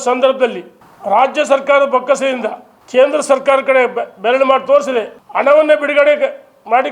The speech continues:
ಖರೀದಿ ಕೇಂದ್ರ ಪ್ರಾರಂಭ ಮಾಡಿದ್ರು ಎಲ್ಲ ಕಡೆ. ಅದೇ ಮಾದರಿಯಲ್ಲಿ ರಾಜ್ಯ ಸರ್ಕಾರ ತಕ್ಷಣ ಕೆ ಎಂ ಎಫ್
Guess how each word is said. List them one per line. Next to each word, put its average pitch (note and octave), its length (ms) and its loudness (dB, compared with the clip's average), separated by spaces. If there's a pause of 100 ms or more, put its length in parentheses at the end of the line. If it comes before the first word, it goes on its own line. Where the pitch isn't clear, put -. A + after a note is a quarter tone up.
ಖರೀದಿ C4 280 -4 (100)
ಕೇಂದ್ರ C4+ 200 0 (100)
ಪ್ರಾರಂಭ B3 280 2 (100)
ಮಾಡಿದ್ರು A3 240 -2
ಎಲ್ಲ A#3 180 -2
ಕಡೆ. G3+ 140 -10 (480)
ಅದೇ C#4 200 2 (160)
ಮಾದರಿಯಲ್ಲಿ D4 560 2 (100)
ರಾಜ್ಯ C4+ 240 0 (120)
ಸರ್ಕಾರ B3 300 2 (680)
ತಕ್ಷಣ D#4+ 360 2 (320)
ಕೆ A#3+ 120 2
ಎಂ C4+ 120 0
ಎಫ್ C4 120 -6